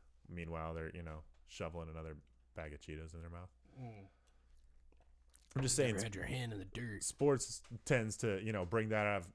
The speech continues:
Speaker 1: out of people the way, like, I feel like not a lot of other things bring out of people.
Speaker 2: Kinda, well, I mean, I, I think the whole entertainment industry has that effect on people where they just sit at home and they think,
Speaker 1: But I
Speaker 2: "I
Speaker 1: feel
Speaker 2: could've
Speaker 1: like, I
Speaker 2: done
Speaker 1: fe-, I
Speaker 2: that."
Speaker 1: feel like even people can be like,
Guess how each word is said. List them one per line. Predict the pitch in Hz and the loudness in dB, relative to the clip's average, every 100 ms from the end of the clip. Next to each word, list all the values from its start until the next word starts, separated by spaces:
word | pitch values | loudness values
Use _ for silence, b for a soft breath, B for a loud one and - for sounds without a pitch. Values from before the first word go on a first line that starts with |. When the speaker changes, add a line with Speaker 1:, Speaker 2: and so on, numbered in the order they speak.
| 113 | 0
Speaker 1:
out | 98 | 2
of | 92 | 2
people | 101 92 92 | -2 0 0
the | 87 | 0
way, | 87 90 85 | 0 2 2
like, | 82 80 76 - - b b b b b b b b b b b - | 0 -2 -4 -10 -20 b b b b b b b b b b b -10
I | 95 | -8
feel | 87 92 | -4 -2
like | 82 | -2
not | 87 82 | -4 -4
a | |
lot | 80 78 | -2 -4
of | 76 | -4
other | 73 76 | -6 -8
things | 78 73 69 - - 82 | -8 -12 -12 -16 -18 -10
bring | 82 73 | -8 -8
out | 71 73 | -10 -14
of | - | -12
people. | 73 - 76 - - - - | -12 -12 -18 -18 -20 -20 -6
Speaker 2:
Kinda, | - 233 240 - | 2 4 4 4
well, | 240 247 - - | 4 4 2 -6
I | 170 165 | -2 2
mean, | 135 127 | 4 2
I, | 120 143 143 139 | 0 -4 -2 -2
I | 143 | -2
think | - 269 | 0 0
the | 143 | 4
whole | 147 131 | 4 4
entertainment | 127 120 98 117 107 98 | 2 0 0 -2 -2 -4
industry | 101 92 - 92 92 87 | -6 -6 -6 -6 -6 -8
has | - 98 95 | -8 -6 -4
that | 92 | -6
effect | 85 95 90 | -6 -8 -8
on | 90 | -8
people | 90 95 87 87 | -8 -6 -6 -4
where | 92 | -4
they | 92 | -4
just | 92 - - | -4 -6 -6
sit | 104 - - | -6 -8 -10
at | 95 - | -10 -8
home | - 98 90 92 | -6 -6 -6 -6
and | 92 | -6
they | 98 | -8
think, | - 95 90 - - - | -10 -14 -14 -18 -8 -2
Speaker 1:
But | - | 2
I | |
Speaker 2:
"I | |
Speaker 1:
feel | 175 240 | 4 4
Speaker 2:
could've | 233 | 2
Speaker 1:
like, | 190 | 0
I | - | -4
Speaker 2:
done | - | -6
Speaker 1:
fe-, | - | -6
I | |
Speaker 2:
that." | 208 | -4
Speaker 1:
feel | 262 233 | 2 4
like | 151 | 4
even | 160 135 | 2 2
people | 131 120 107 | 0 0 -2
can | - 104 | -4 -2
be | 101 | 0
like, | 95 | 0